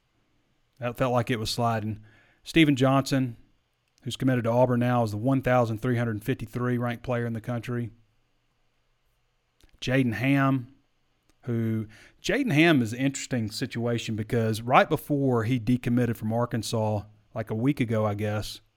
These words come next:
not quite, um, he went from six seven, two thirty-nine on his profile to six four, two twenty-five,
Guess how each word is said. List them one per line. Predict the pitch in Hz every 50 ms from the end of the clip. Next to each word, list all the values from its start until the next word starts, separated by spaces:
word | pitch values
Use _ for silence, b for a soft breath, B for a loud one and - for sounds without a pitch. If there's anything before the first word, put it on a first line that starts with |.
| _ - -
not | 127 110
quite, | - - 123 117 110 107 107 104 b b b b b b b b b b
um, | - 117 117 113 107 104 104 107 - -
he | 160 165
went | 170 165 -
from | - 127 113
six | - - - 214 208 - -
seven, | - 170 156 151 151 151 135
two | - - 180 180
thirty-nine | - - 165 156 151 139 120 117 117 123 135 127 123
on | 120 117 110
his | 107 -
profile | - - - 135 135 139 - - 120 110 104 104 104 104 101 b b b b b b
to | - 110
six | - - - 180 175 - -
four, | - - 156 143 131
two | - - - 143 135
twenty-five, | - - 131 127 117 101 - - 107 107 101 98 - - -